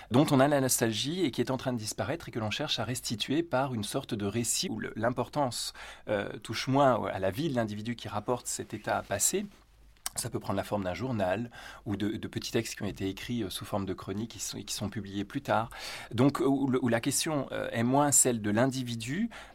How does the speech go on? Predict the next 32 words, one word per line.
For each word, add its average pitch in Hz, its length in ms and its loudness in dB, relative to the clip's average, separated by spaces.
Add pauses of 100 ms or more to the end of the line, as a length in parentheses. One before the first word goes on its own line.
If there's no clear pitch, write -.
euh, 107 180 2
qu'il - 280 -2
soit, 123 500 6
euh, 104 80 2
autobiographique, 107 960 0
donc, 95 240 -6
euh, 98 60 -4
personnel, 110 540 0
intime, 104 400 0
ou 104 80 -2
qu'il 104 200 -4
soit, 113 440 2
euh, 90 160 -2
en 98 240 0
majesté, 113 520 2
en 98 80 0
quelque 95 280 -6
sorte, - 300 -2
ces 95 120 -4
vies 98 160 0
majuscules 104 720 2
que - 120 -8
sont 98 180 0
les 92 100 0
mémoires, 123 420 6 (380)
mais 107 100 2
simplement 139 400 4
un 170 140 4
individu 117 480 -2
qui 143 160 -2
se 127 180 2
fait 165 480 -2